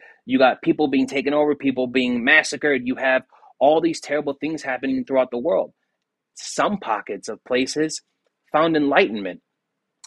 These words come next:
Tibet is one of them, and the lost city of Z in the Amazon is another one.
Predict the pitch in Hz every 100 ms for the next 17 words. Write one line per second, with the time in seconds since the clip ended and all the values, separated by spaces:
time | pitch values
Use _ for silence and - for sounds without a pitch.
0 | _ - - 110 131 170 151 113 127 147
1 | 170 190 214 _ - - - - 131 127
2 | 123 110 117 113 113 147 170 - - -
3 | - 156 151 131 123 117 104 98 110 -
4 | 127 101 107 117 120 165 170 110 101 101
5 | 101 110 156 170 101 90